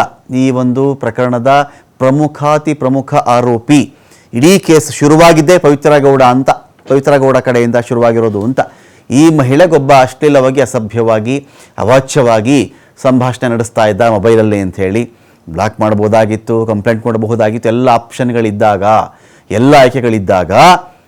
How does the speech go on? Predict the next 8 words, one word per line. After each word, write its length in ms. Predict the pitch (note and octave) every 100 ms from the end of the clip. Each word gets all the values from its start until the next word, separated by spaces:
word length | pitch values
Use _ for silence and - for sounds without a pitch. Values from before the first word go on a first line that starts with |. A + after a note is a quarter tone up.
| _ -
ಈ 160 | A2+ C3+
ಮಹಿಳೆ 720 | G#2 E2+ G#2+ G2+ C#3+ D#3 - _ -
ಆ 220 | A2+ D3+
ಒಂದು 320 | C#3+ B2+ B2
ಚಾಟನ್ನು 800 | A2 A2+ F#2+ G2+ F#2 A2+ C3 C3
ತನ್ನ 280 | A2+ C3+ E3 C3+ - _ _
ಸಹಾಯಕನಿಗೆ 720 | A#2 G#2+ C#3 C#3+ - A#2+ A2+ G2+
ಹೇಳಿ, 580 | F#2+ F#2 E2+ D3 E3